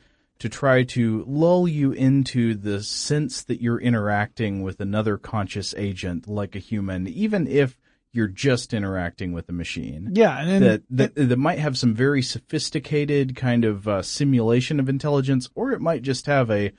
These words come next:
Speaker 1: small collection of a few clever tricks.
Speaker 2: Right, and it may not even be intended to fool you into thinking you're talking to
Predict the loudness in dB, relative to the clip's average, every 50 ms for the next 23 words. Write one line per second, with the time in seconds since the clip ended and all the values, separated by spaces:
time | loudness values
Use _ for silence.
0 | _ _ -12 -8 -4 0 2 2 2 0 -2 -2 0 0 0 -2 -2 -2 -2 0
1 | 0 -4 -6 -6 -4 -4 -4 -4 -2 -2 -2 0 0 -2 -4 0 0 0 0 0
2 | -6 -10 -8 -8 -8 -10 -14 -18 -8 2 6 6 6 6 6 6 6 6 6 6
3 | 6 6 4 6 4 4 4 6 4 4 4 4 2 4 4 2 2 2 -2 -6
4 | -10 -8 -2 0 4 6 6 6 6 4 4 0 -2 -6 -2 0 2 2 2 2
5 | 0 0 -2 -4 -6 -8 -12 -20 -20 _ _ _ -20 -10 0 4 8 8 8 8
6 | 8 4 4 2 0 0 0 0 0 0 -2 -2 -2 -2 -2 -2 -2 -4 -4 -4
7 | -4 -2 -2 -2 -2 -2 -2 -4 -4 -4 -4 -6 -6 -6 -6 -6 -6 -4 -4 -4
8 | -2 -2 -6 -6 -8